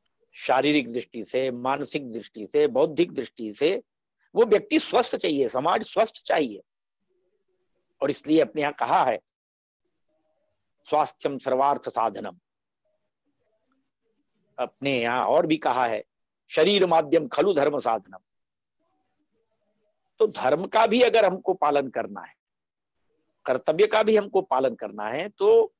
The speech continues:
शरीर स्वस्थ होना ये बहुत आवश्यक है। अभी पिछले दिनों जो अभी हम चर्चा कर रहे थे कि कोरोना का एक संपूर्ण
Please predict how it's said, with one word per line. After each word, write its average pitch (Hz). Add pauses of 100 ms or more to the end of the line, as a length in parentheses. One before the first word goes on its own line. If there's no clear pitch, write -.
(280)
शरीर 214
स्वस्थ -
होना 127 (1000)
ये 123
बहुत 233
आवश्यक -
है। - (1300)
अभी 127
पिछले 147
दिनों 151 (2750)
जो 127
अभी 127
हम 123
चर्चा 135
कर 139
रहे 135
थे 156
कि 160
कोरोना 202
का - (880)
एक 220 (1200)
संपूर्ण 240